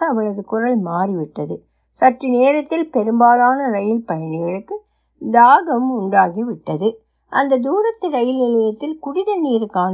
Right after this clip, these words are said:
ஏற்பாடு இல்லை. ஆனால் அவர்களுக்கு எப்படியோ ஸ்டேஷன் மாஸ்டர் வீட்டருகில் கிணறு இருப்பது தெரிய வந்தது.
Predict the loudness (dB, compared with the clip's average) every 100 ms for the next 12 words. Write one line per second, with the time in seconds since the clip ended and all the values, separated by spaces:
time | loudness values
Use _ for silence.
0 | -4 -4 -4 -6 -6 -6 -6 -6 -6 -6
1 | _ _ _ _ _ 2 2 4 4 4
2 | 4 2 -4 -6 -2 -2 0 -2 2 0
3 | -2 -10 -2 -2 -2 -4 -2 -2 -4 -6
4 | -8 -6 -8 -6 -6 -2 -4 -6 _ _
5 | _ -2 0 2 0 -2 -4 -8 -8 -6
6 | -6 -2 -2 -2 -6 -6 -4